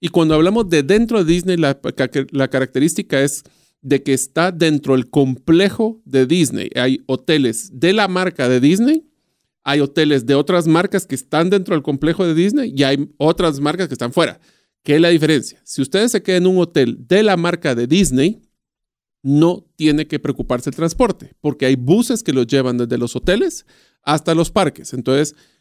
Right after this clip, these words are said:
hay una pregunta si deberemos de conseguir transporte. La pregunta es, ¿qué vas a hacer? Si vas a estar todo el tiempo dentro de Disney, no vale la pena. Ya vamos a hablar de transporte en un ratito. Dentro de Disney, en otras marcas, la ventaja es que muchos, si no es que todos,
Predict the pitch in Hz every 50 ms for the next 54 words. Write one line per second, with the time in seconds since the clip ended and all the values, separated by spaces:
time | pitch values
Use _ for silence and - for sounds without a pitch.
0 | _ _ _ 127 135 139 151 165 180 190 190 175 156 151 175 185 202 185 - 156
1 | 139 127 131 139 156 170 185 170 160 160 143 131 151 156 - 185 170 175 - 214
2 | 226 226 226 220 220 _ _ _ _ _ 139 139 127 - 131 131 143 160 156 175
3 | 175 165 - _ _ 151 143 123 117 - 123 127 196 156 - - - - - 131
4 | 127 135 151 151 - 160 143 127 - 180 170 190 196 - 214 214 202 - 190 180
5 | 165 - 151 139 143 147 196 254 320 359 381 381 359 - _ _ _ _ _ _
6 | _ _ - 139 139 156 180 185 165 160 147 135 131 123 120 - 139 131 123 -
7 | - _ _ _ _ - 127 127 135 143 156 143 143 131 139 139 - 147 147 -
8 | - 151 139 - 151 135 135 135 131 123 - 107 - - _ _ _ _ _ _
9 | _ _ _ _ _ 131 185 220 247 233 240 240 220 202 185 170 180 165 147 143
10 | 131 - - 156 151 147 180 196 - 208 202 175 175 185 202 226 247 - 302 277
11 | 220 180 156 156 143 131 127 123 160 160 190 190 - - 151 147 135 143 156 180
12 | 202 254 294 - 320 294 - 147 135 156 156 - 180 - - 190 208 247 240 -